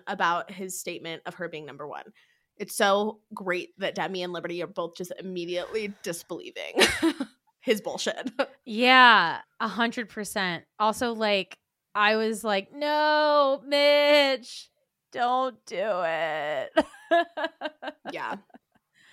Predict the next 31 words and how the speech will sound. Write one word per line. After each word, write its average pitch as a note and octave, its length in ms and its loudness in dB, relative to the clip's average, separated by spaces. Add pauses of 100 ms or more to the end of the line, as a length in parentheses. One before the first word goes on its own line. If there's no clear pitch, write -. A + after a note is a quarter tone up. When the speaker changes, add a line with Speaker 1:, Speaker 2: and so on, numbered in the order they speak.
(340)
Speaker 2:
Props D4 300 4
to A#3+ 80 -8
Demi, F3 340 -4
though. A#2 260 -2
I G3+ 140 0
knew A3+ 180 -2
she A#3 200 -8
was F#3+ 160 -6
playing E3 340 -6
him D#3 140 -8
like C#3 180 -10
a A#2+ 60 -16
fiddle. D#3+ 460 -14 (200)
Speaker 1:
Yeah. E3+ 260 -2 (580)
Last G3+ 260 4
episode, G3+ 300 -2
I F3+ 80 4
know F3 140 -2
that F3+ 80 -6
I E3 320 0
had F#3 220 -6
said F3 200 -2
that F3 100 -4
I D#3 320 -2
hoped F#3 680 -8
that F3 240 -2
Mitch F#3 440 -8
would G3 220 -6
have F3+ 500 -4
some E3+ 680 -4 (760)
awareness G3 760 -2